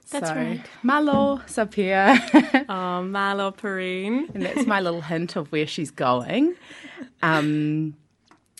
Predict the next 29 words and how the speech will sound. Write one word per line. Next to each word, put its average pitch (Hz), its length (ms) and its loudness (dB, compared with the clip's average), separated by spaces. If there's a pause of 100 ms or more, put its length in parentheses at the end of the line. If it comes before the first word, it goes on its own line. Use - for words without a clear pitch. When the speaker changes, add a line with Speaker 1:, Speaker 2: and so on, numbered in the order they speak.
(220)
Speaker 2:
yeah. 156 320 0 (580)
I 196 60 4
should 170 240 -2
start 170 200 2
by 151 120 -4
saying, 135 520 -4 (140)
"Don't 143 260 -2
go. 156 460 -4
We 151 120 -2
don't 127 200 -6
want 135 220 -8
you 135 80 -4
to 139 80 -4
go." 165 380 0 (600)
<laughs> 254 300 2 (640)
Um, 156 500 -2
Speaker 1:
It's 180 160 -14
very 175 240 -4
bittersweet, 139 580 -10 (280)
but - 160 -6 (120)
there 156 120 -6
you 147 120 -10
go. 139 180 -10
That's - 300 -14
what 135 160 -12 (380)
change 160 340 -12
is 170 120 -14
all 160 180 -14
about. 165 360 -16